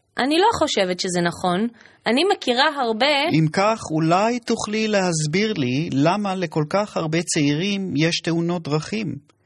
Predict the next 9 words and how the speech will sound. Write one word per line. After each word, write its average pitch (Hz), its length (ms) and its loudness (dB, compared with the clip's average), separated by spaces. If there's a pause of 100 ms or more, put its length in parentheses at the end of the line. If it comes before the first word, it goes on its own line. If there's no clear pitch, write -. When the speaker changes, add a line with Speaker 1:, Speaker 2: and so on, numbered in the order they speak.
(260)
Speaker 2:
תמיד 190 420 0
אנחנו 165 400 0
קוראים 151 460 -2
בעיתונים 143 640 0
על 135 100 0
תאונות 139 420 2
דרכים 135 400 -2
של 127 180 -6
צעירים. 117 560 -2